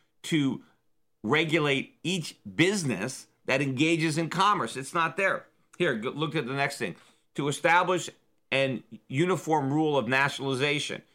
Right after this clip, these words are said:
and uniform laws on the subject of bankruptcies throughout the United States." Okay, so they can set up a bankruptcy code. I mean, if the general welfare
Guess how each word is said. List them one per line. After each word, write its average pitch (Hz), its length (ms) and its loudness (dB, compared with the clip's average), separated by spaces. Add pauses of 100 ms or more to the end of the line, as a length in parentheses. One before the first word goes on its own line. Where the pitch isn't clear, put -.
(140)
and 117 140 0
uniform 156 520 0
laws 139 420 2
on 127 160 2
the 123 80 -2
subject 135 400 0
of 123 140 -2
bankruptcies 117 720 0
throughout 110 320 0
the 117 60 0
United 104 300 2
States." - 300 -8
Okay, 113 220 -2
so 131 140 -6
they 139 100 -2
can 131 160 -8
set 156 160 -2
up - 180 -6 (160)
a - 80 0
bankruptcy 151 680 0
code. 131 360 2 (240)
I - 80 0
mean, 170 200 2
if 190 280 0 (420)
the 151 80 -2
general 185 460 2
welfare 156 680 2